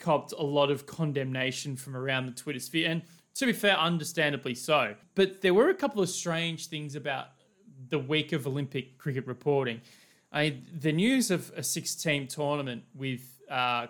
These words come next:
qualifiers being based on I C C rankings was broken in December by a friend of the pod, Tim Wigmore, who, um, was talking about it to me, you know, in, in confidence as early as sort of late November. They ran the story in early December,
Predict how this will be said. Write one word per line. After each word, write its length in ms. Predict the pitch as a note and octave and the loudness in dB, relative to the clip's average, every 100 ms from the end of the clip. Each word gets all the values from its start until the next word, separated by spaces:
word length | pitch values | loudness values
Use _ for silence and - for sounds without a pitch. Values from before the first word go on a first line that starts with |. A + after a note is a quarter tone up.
| - | -6
qualifiers 520 | C#3+ D3 D3 C#3+ B2+ | -2 -2 0 -2 -2
being 200 | C3 C3+ | -2 -4
based 340 | B2 C3+ C3 C3 | 0 0 0 -4
on 80 | B2+ | -6
I 120 | B2+ | -6
C 140 | B2 | -6
C 160 | C3 C3 | -8 -6
rankings 440 | B2+ C3+ C3 A2+ | -4 -6 -6 -12
was 80 | - | -12
broken 540 | - C3+ C3 C3 A#2 A2 _ _ _ | -6 -2 -2 -2 -10 -12 _ _ _
in 320 | - C3+ A#2 - _ - | -6 -4 -4 -8 _ -8
December 480 | A#2+ - E3 D#3+ | -2 4 4 4
by 420 | B2+ C#3 B2+ B2 A#2 | 0 0 0 2 0
a 280 | - _ | -4 _
friend 220 | - D#3+ D3 | -4 -2 0
of 60 | |
the 60 | A#2 | -4
pod, 340 | - D3 C3 | -2 0 0
Tim 280 | - D3+ B2+ | -2 -4 -2
Wigmore, 460 | C#3+ D#3+ C#3+ B2 A#2+ | -2 -2 -4 -6 -4
who, 260 | B2+ B2+ B2 _ _ _ - | -4 -6 -12 _ _ _ -6
um, 440 | B2+ B2 B2 B2+ - | -2 0 -2 -4 -6
was 180 | D3+ - | -4 4
talking 300 | G3 G#3+ E3+ | 4 4 2
about 240 | D3 C3 | 2 2
it 100 | B2+ | 0
to 140 | - D3 | -4 -2
me, 220 | C3+ B2 - | -2 -6 -10
you 100 | D3 | -6
know, 140 | C3 B2+ | -2 0
in, 340 | C#3 C#3 A#2+ D3+ | 0 -2 -4 -6
in 180 | C#3 | -8
confidence 500 | A#2+ D3+ E3 D3 B2+ | -2 -2 0 -4 -6
as 120 | C3+ C3 | -4 2
early 300 | C#3 C3 B2+ | 4 2 -2
as 120 | A#2 | -2
sort 160 | - C3 | -4 -4
of 140 | A2+ | -2
late 240 | C#3 C3+ | 2 2
November. 520 | B2+ B2 C3+ D3 C3 B2+ - | 0 -4 -2 -2 -4 -12 -2
They 140 | C3 | 0
ran 200 | C#3 D#3 | 2 0
the 80 | C#3 | -2
story 380 | B2+ C#3 C3+ C3 | -6 -4 -2 -2
in 80 | C3+ | -6
early 160 | B2+ | -6
December, 560 | A#2 - D3+ D3+ D3+ | -8 -4 -4 0 -2